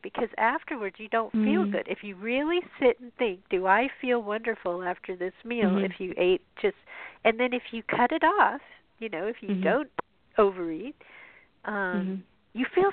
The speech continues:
Speaker 1: so much better. Then you really did have a great meal, and half the time you have leftovers. Like, like these restaurants, they give you so many um, so, such huge portions, you know, and then you get
Speaker 2: Oh,
Speaker 1: to
Speaker 2: they do,
Speaker 1: enjoy it.
Speaker 2: yeah.
Speaker 1: You bring it home, you
Speaker 2: Definitely.
Speaker 1: can have the same meal,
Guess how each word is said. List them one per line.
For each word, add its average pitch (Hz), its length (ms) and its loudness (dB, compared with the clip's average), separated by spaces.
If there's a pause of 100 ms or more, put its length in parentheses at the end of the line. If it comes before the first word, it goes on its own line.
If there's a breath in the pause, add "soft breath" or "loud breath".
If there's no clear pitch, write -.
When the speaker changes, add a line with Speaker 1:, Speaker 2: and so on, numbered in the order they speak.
Speaker 1:
so 415 160 0
much 427 220 0
better. 453 320 4
Then 330 180 0
you 330 140 -6
really 330 320 0
did 359 160 -2
have 359 180 0
a 240 60 0
great 202 340 -2
meal, 233 160 2
and 233 160 4
half 285 300 4
the 415 80 -2
time 240 280 0
you 240 120 -6
have 240 140 -2
leftovers. 240 520 -2
Like, 208 140 -2
like 196 160 -4
these 214 200 -8
restaurants, 214 640 0
they 208 120 -2
give 220 200 -12
you 202 140 -18 (160)
so 262 200 -2
many 220 380 -10 (520 loud breath)
um, 175 340 -6 (240)
so, 349 200 2 (260)
such 302 140 -4 (160)
huge 269 520 -4 (140)
portions, 202 540 -2
you 247 100 -8
know, 233 140 -2
and 233 100 -8
then 240 120 -6
you 311 80 -8
get 226 140 4
Speaker 2:
Oh, 185 260 8
Speaker 1:
to 175 80 2
Speaker 2:
they 180 100 2
do, 202 60 2
Speaker 1:
enjoy 220 120 2
it. 262 40 4
Speaker 2:
yeah. 180 320 6 (100)
Speaker 1:
You 240 100 -6
bring 254 220 4
it 320 100 -2
home, 381 220 6
you - 60 -2
Speaker 2:
Definitely. 175 220 -2
Speaker 1:
can 175 100 0
have 240 180 2
the 269 100 -6 (100)
same 269 260 0
meal, 277 280 0